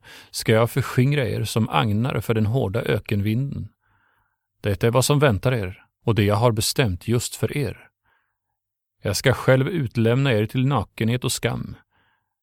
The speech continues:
Jag är väl medveten om ert avfall, er trolöshet mot mig och er avskyvärda avgudadyrkan på fält och höjder. Ve över dig, Jerusalem!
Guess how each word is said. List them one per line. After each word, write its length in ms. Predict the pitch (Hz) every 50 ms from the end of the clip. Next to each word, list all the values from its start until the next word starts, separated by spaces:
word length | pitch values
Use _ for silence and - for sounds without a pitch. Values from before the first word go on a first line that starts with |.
| _ _ _ _
Jag 120 | - 120 104
är 60 | 104
väl 340 | 95 98 117 120 131 139 143
medveten 640 | 147 156 127 95 98 95 117 120 123 - - 147 135
om 100 | 110 110
ert 140 | 113 110
avfall, 680 | - - 151 123 95 87 - - - 123 - - - 120 - _ _ _ _
er 160 | - 120 123
trolöshet 800 | 113 - - 135 143 120 98 98 101 101 - - 127 139 135 -
mot 160 | 139 131 -
mig 360 | 127 120 120 - - - - _ - -
och 260 | - - - - 110
er 60 | 107 113
avskyvärda 720 | - 143 139 113 98 - - - 120 107 110 113 113 123
avgudadyrkan 960 | - 151 127 101 101 101 107 101 110 101 107 110 113 131 - - - 110 95
på 100 | - 110
fält 420 | - - - 127 135 123 - -
och 60 | 107
höjder. 460 | 92 113 117 107 92 117 123 - - - _ _ _ _ _ _ _ _ _ _ _ _
Ve 420 | - 107 101 117 147 151 151 147 -
över 240 | - 139 127 135 147
dig, 200 | 110 110 110 113
Jerusalem! 680 | 107 120 131 139 110 - - - 107 104 92 85 -